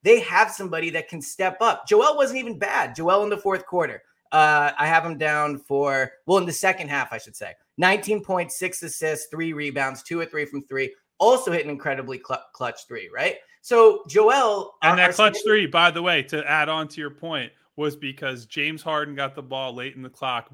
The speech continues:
Speaker 2: blew by Jrue Holiday, and
Speaker 1: Yeah.
Speaker 2: found him wide open at the top of the key. So
Speaker 1: Yeah,
Speaker 2: just
Speaker 1: and, and,
Speaker 2: enhancing
Speaker 1: and
Speaker 2: your point.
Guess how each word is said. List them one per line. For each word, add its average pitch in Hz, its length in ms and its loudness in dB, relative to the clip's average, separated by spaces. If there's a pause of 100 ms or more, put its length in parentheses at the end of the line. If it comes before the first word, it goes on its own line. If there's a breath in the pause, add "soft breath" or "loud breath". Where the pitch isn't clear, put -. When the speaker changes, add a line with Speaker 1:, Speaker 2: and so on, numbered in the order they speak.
(120)
Speaker 2:
blew 143 300 -10
by 139 220 -2
Jrue 131 280 -12
Holiday, 120 680 -8
and 113 160 -14
Speaker 1:
Yeah. 143 160 -2
Speaker 2:
found 120 120 -8
him 117 160 -14
wide 113 240 -8
open 113 320 -10
at 107 120 -20
the 107 60 -20
top 104 320 -12
of 107 60 -20
the 104 80 -20
key. - 140 -20 (500)
So 170 120 -4
Speaker 1:
Yeah, 240 220 0
Speaker 2:
just - 140 0
Speaker 1:
and, - 180 0
and, 208 160 -12 (180)
Speaker 2:
enhancing 151 480 -4
Speaker 1:
and 139 80 -10
Speaker 2:
your 123 200 -12
point. 113 140 -14